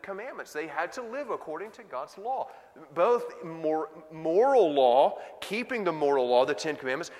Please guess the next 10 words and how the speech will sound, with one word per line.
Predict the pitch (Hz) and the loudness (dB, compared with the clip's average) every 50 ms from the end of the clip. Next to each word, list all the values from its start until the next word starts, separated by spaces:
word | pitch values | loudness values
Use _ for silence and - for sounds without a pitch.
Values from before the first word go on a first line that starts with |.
| - - | -16 -12
but | - 220 | -12 -10
they | - 233 220 196 | -8 -8 -10 -6
also | - 214 254 285 285 - 294 240 | -4 0 0 0 0 0 -4 -2
had | 180 151 143 | -2 -2 -2
to | 139 | -2
be | 143 139 | -6 -8
faithful | - - 131 135 139 - 185 180 - - - - - _ _ | -4 -4 -6 -4 -4 -6 -8 -8 -8 -12 -20 -20 -20 _ _
to | - 160 147 | -14 -12 -10
the | 160 | -8
sacrifices. | 160 - - 170 185 - - - 143 123 - - 101 90 87 - - - - - - | -8 -6 -4 -4 -4 -4 -4 -6 -10 -12 -10 -10 -10 -10 -10 -14 -18 -20 -20 -20 -20